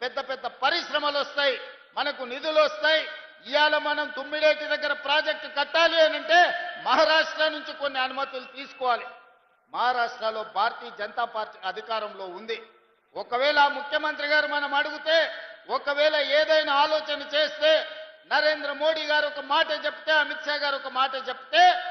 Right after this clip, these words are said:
మన ప్రాంతానికి మేలు జరుగుద్ది. ప్రజల కోసం, ప్రాంత అభివృద్ధి కోసం, ఈ ప్రాంత నిరుద్యోగ యువకులకు ఉద్యోగ ఉపాధి కోసం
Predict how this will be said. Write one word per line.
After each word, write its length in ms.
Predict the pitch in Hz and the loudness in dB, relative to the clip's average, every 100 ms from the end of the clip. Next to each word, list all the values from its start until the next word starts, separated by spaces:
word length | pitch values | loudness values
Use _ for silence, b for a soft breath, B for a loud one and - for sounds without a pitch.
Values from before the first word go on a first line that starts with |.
| - - - 196 | -10 -14 -10 -6
మన 180 | 220 | -4
ప్రాంతానికి 720 | 208 - 202 240 226 214 208 196 | -6 -8 -6 -6 -6 -8 -10 -20
మేలు 400 | 165 185 226 220 | -14 -8 -8 -8
జరుగుద్ది. 600 | - 180 220 233 233 - - _ _ _ _ - | -8 -8 -6 -6 -8 -12 -20 _ _ _ _ -4
ప్రజల 340 | 277 294 302 | -2 2 2
కోసం, 500 | 302 294 311 294 294 - - - _ _ _ - | 2 0 0 2 -2 -4 -16 -20 _ _ _ 0
ప్రాంత 320 | 285 311 302 | 2 2 2
అభివృద్ధి 460 | 294 285 311 302 294 | 0 0 -4 -8 -2
కోసం, 500 | 294 311 311 302 262 - - - _ 233 | 2 4 4 0 -2 -12 -18 -20 _ -6
ఈ 160 | 302 | -4
ప్రాంత 480 | 294 277 302 311 311 | -4 0 0 0 0
నిరుద్యోగ 680 | 294 294 302 302 311 294 285 | -2 -4 -8 0 0 2 0
యువకులకు 520 | 294 311 302 302 294 | 0 0 0 -4 -4
ఉద్యోగ 400 | 277 302 311 302 | -12 0 2 2
ఉపాధి 500 | 285 294 302 311 311 | 0 0 2 2 0
కోసం 540 | 311 311 330 320 311 | 0 2 4 4 2